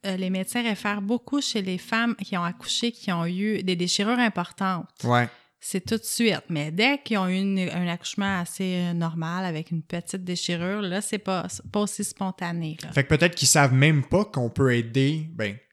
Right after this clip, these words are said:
Speaker 2: je m'inclus.
Speaker 1: Habi-
Speaker 2: On exclut la personne qui parle. <laughs> Qu'on peut aider parce qu'ils ont pas l'information. Fait que c'est
Speaker 1: Peut-être,
Speaker 2: bien de
Speaker 1: ouais,
Speaker 2: savoir que
Speaker 1: ouais, tout
Speaker 2: peu
Speaker 1: à fait.
Speaker 2: importe, on peut aider.
Speaker 1: Ouais.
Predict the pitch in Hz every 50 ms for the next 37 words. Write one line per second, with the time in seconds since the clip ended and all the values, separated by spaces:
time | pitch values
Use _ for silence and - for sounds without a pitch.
0 | _ _ _ - 113 104 101 104 101 104 101 - - 202 208 202 - 170 202 202
1 | 170 135 - - - 147 147 139 120 104 107 101 - 107 110 - - 107 107 123
2 | 123 - - - - - 196 - - 180 165 - - 190 190 170 147 143 123 147
3 | 160 180 202 208 - - _ _ - 139 127 - - - - 151 147 143 147 147
4 | 143 143 131 120 117 120 135 123 120 - 117 110 107 101 98 - 151 131 110 -
5 | 117 - - 220 120 117 208 143 151 160 214 220 214 117 117 127 139 143 214 214
6 | 214 196 - - 196 196 190 180 156 135 123 135 - - 131 131 156 - - -
7 | _ - - _ _ _ _ _ _ _ _ - 131 123 123 - 120 113 104 104
8 | 90 95 - - - 117 - 208 208 190